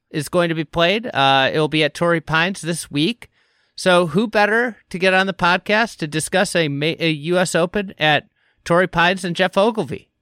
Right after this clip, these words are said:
Jeff obviously won the oh six U S Open at Winged Foot, but he was also in the mix at Torrey Pines. Uh, he was one off the lead with,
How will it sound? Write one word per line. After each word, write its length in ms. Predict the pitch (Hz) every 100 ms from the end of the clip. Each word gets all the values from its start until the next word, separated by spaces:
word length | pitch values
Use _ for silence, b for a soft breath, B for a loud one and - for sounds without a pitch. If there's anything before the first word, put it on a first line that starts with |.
| _
Jeff 320 | 170 190 - -
obviously 400 | 156 156 156 160
won 280 | 139 143 135
the 240 | 131 127
oh 140 | 147 147
six 480 | - 196 - - - _ -
U 120 | 160
S 140 | 180
Open 220 | 190 180 160
at 180 | 131
Winged 220 | - 165 -
Foot, 220 | 214 202
but 100 | 156
he 80 | 151
was 120 | 156
also 380 | 170 170 180 160
in 220 | - 180
the 60 | 165
mix 340 | 165 170 -
at 120 | 143
Torrey 240 | - 151 139
Pines. 440 | 151 143 139 - b b b
Uh, 220 | - 127 127
he 80 |
was 160 | 147 -
one 140 | 185
off 160 | 185 156
the 80 | 127
lead 220 | 143 127
with, 140 | 110